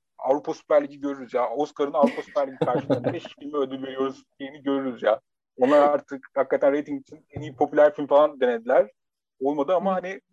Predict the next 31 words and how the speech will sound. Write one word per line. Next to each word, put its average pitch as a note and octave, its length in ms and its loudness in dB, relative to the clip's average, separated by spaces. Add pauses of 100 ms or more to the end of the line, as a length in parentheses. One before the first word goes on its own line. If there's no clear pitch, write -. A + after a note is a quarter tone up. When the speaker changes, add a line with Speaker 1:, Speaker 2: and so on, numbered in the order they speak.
(140)
Speaker 1:
bu D#4+ 100 -4
yıl G4 100 2
reytingler F#3 440 0
daha F#3 200 4
düşerse G3 280 -4
gerçekten F3+ 320 -4
böyle F3 120 -6
Avrupa D#3+ 460 -2
Süper E3 280 -2
Ligi F3 320 -14 (380)
minvalinde D#3+ 560 -4
bir D3+ 120 -16
çözümle D#3+ 340 -6
gelebilirler. D3 580 0 (360)
Biz D#3 160 -8
sekiz - 280 -12
tane D3+ 240 0
kategoriye D#3 440 -2
veriyoruz, D3 380 -6
gerisi C#3 300 -6
ne C#3+ 60 2
yaparsa C3+ 340 2
yapsın B2+ 340 -2
falan B2 280 -2
gibi. A#2+ 200 -14 (1160)
Speaker 3:
Peki G#3+ 260 -4
bizim A3+ 440 -4
Türk - 240 -6
halkı A3 300 2
olarak G3 420 0 (340)
yaşayacaklarımız F#3 920 -6